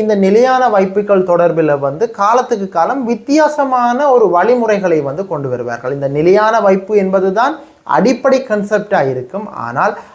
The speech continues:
அதனுடைய பெயர்கள், வடிவங்கள் வந்து மாற்றம் அடைந்து கொண்டு இருக்கும். இது வந்து தங்களுடைய பிசினஸுக்காக அவர்கள் செய்வது. ஆனால் நாங்கள் இது தொடர்பான தகவல்களை வந்து சரியாக அறிந்து வைத்திருக்கிற பட்சத்துல மட்டும்தான் இந்த நிலையான வைப்புகள் மூலம் வந்து நாங்கள்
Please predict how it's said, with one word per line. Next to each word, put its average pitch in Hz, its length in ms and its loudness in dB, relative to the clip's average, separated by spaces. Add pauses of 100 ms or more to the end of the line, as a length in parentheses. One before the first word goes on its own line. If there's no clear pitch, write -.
(140)
அதனுடைய 185 420 4 (140)
பெயர்கள், 175 480 2 (140)
வடிவங்கள் 185 580 0
வந்து 156 180 -4 (120)
மாற்றம் 196 400 0
அடைந்து 123 280 -6
கொண்டு 127 200 -8
இருக்கும். - 260 -12 (520)
இது 226 160 4
வந்து 262 220 2 (160)
தங்களுடைய 233 640 2
பிசினஸுக்காக 190 760 -2
அவர்கள் 156 380 -2
செய்வது. 123 320 -10 (240)
ஆனால் 143 280 -2 (300)
நாங்கள் 302 480 2 (120)
இது 214 180 0
தொடர்பான 233 460 0 (100)
தகவல்களை 208 680 2
வந்து 208 200 0 (100)
சரியாக 185 420 2 (140)
அறிந்து 175 300 0
வைத்திருக்கிற 170 480 -4
பட்சத்துல 139 480 -4
மட்டும்தான் 123 520 -4 (320)
இந்த 233 140 4 (100)
நிலையான 277 540 4
வைப்புகள் 214 500 0
மூலம் 180 360 2
வந்து 175 220 -4
நாங்கள் 202 260 0